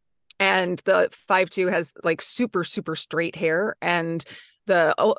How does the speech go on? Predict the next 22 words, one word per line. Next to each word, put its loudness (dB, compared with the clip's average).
<clears throat> -20
the 2
taller 2
one -2
has 0
hair -2
like -2
mine, -2
which -4
is -4
just, -6
you -4
know, 0
a 2
little 2
bit -2
darker 0
blonde, 0
but -2
kind -6
of -8
wavy. -4